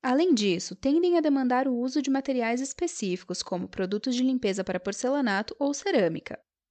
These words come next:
Ficar atento a esses detalhes é essencial para que a sua família possa iniciar uma nova vida de forma mais saudável, organizada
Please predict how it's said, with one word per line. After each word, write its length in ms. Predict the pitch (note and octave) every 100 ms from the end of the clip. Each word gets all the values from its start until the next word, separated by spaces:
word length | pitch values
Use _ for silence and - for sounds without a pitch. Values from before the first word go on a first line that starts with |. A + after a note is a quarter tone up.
| _
Ficar 380 | - A3 A3 A#3+
atento 420 | C#4+ A#3+ B3 D4
a 60 | D#4
esses 220 | D4+ D4+
detalhes 580 | A#3 A#3 F#3+ F#3 F3+ G#3
é 80 |
essencial 560 | A3+ D4+ E4+ - B3+ A3+
para 160 | C4 B3+
que 80 |
a 40 | C4
sua 140 | C#4
família 380 | C4 A#3 A#3+ C#4
possa 320 | C4+ B3 -
iniciar 440 | D4 C#4+ - B3 C4
uma 140 | B3
nova 300 | A3+ C4+ E4
vida 280 | C4+ A#3 A#3+
de 100 | B3+
forma 300 | C4+ C4+ C#4+
mais 240 | A#3 A#3
saudável, 640 | E4+ F#4 A3+ F3 D#3+ G#3 -
organizada 840 | A#3+ C4+ D#4+ E4+ A#3 F#3 F3+ G#3+